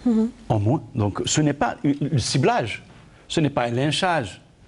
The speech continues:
Speaker 1: Mhm.
Speaker 2: Ce n'est pas ça la lutte contre, euh, contre, euh, contre la
Speaker 1: Bah, on ra-, on
Speaker 2: corruption.
Speaker 1: rappelle que les, que les frères Kouinef, lorsqu'ils se sont présentés à la justice, ils se sont présentés avec des cadres, avec, euh, je pense, cinq ou huit cadres du ministère de l'Industrie.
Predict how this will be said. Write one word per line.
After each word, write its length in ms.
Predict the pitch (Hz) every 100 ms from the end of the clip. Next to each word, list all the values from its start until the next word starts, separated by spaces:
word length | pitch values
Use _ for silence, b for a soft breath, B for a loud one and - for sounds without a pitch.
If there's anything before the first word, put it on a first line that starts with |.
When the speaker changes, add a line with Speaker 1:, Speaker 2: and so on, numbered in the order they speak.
| - 254
Speaker 1:
Mhm. 140 | 226
Speaker 2:
Ce 120 | 208
n'est 80 | 190
pas 140 | 175
ça 200 | 190 254
la 100 | 190
lutte 240 | 123 117 101
contre, 220 | 107 104 98 - B B
euh, 60 | 101
contre, 300 | 110 110 117
euh, 180 | 107 101
contre 220 | 113 -
la 60 |
Speaker 1:
Bah, 60 | 254
on 40 | 254
ra-, 80 |
on 20 | 262
Speaker 2:
corruption. 120 | 277
Speaker 1:
rappelle 240 | 285 480 480
que 60 | 339
les, 220 | 269 262
que 100 | 262
les 100 | 233
frères 240 | - 330
Kouinef, 380 | - 269 254 349
lorsqu'ils 240 | 262 - 247
se 60 |
sont 100 | 254
présentés 340 | 240 247 247 285
à 40 |
la 80 | 226
justice, 260 | 220 339
ils 40 | -
se 60 |
sont 80 | 269
présentés 400 | 240 254 226 262
avec 140 | 254 208
des 100 | 220
cadres, 240 | - 240
avec, 260 | 208 214 208 - B B
euh, 240 | - 214 208
je 140 | 190
pense, 220 | 220 233 226
cinq 320 | - 302 285
ou 140 | 269 220
huit 160 | 247
cadres 420 | - 294 240 226
du 120 | 202 220
ministère 320 | 226 - 262
de 100 | 220
l'Industrie. 580 | 220 214 240 - 247